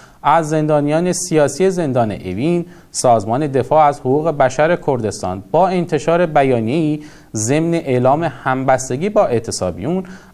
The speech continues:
از بشردوستان و وجدان‌های بیدار در سراسر جهان خواست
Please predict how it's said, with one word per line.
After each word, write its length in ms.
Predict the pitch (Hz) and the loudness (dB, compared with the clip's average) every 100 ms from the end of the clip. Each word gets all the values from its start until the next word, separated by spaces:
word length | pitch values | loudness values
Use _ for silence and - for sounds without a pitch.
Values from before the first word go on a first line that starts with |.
| - | 0
از 300 | 131 151 147 | 2 2 2
بشردوستان 1000 | 135 - 135 131 131 135 131 175 160 107 | 0 2 0 0 -2 -2 0 0 0 2
و 120 | 139 | 0
وجدان‌های 680 | 160 147 120 135 123 165 208 | 2 0 0 -2 0 -2 -2
بیدار 400 | 170 113 107 104 | -4 0 0 0
در 300 | 104 117 117 | 2 2 2
سراسر 680 | - 170 220 180 139 113 95 | 0 2 2 2 0 0 -2
جهان 360 | 95 98 107 | -4 -4 -6
خواست 420 | - 151 185 190 | -2 2 2 2